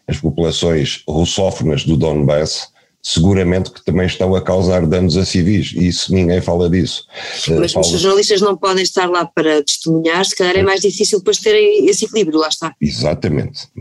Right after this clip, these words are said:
Speaker 1: isso é um dado. Agora, tem que ter noção de que estão apenas a reportar de um dos lados e com as informações transmitidas por um dos lados. E no meu texto eu dou dois exemplos. Um é o do cerco à fábrica de Azovstal, em Mariupol. Durante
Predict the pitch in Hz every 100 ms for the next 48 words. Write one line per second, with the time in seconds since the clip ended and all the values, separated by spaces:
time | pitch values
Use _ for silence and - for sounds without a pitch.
0 | 85 - 50 - 82 82 80 64 - 64
1 | 69 76 65 - 76 69 92 85 87 -
2 | 98 113 - - 98 90 85 92 98 110
3 | 117 - _ _ _ - 98 - 101 87
4 | 107 85 - 117 107 85 67 80 95 98
5 | 110 - 107 101 104 104 95 107 104 101
6 | 104 - 117 113 113 113 95 104 101 110
7 | 113 98 - 101 110 104 98 101 90 -
8 | - - - - - - 87 90 85 85
9 | 85 87 - 95 104 - 87 90 92 71
10 | 92 80 90 117 101 69 69 82 95 92
11 | 90 82 82 101 85 87 82 85 85 78
12 | 82 71 78 71 85 82 78 - 85 95
13 | 82 76 78 71 - 57 - _ - -
14 | _ - 80 82 87 -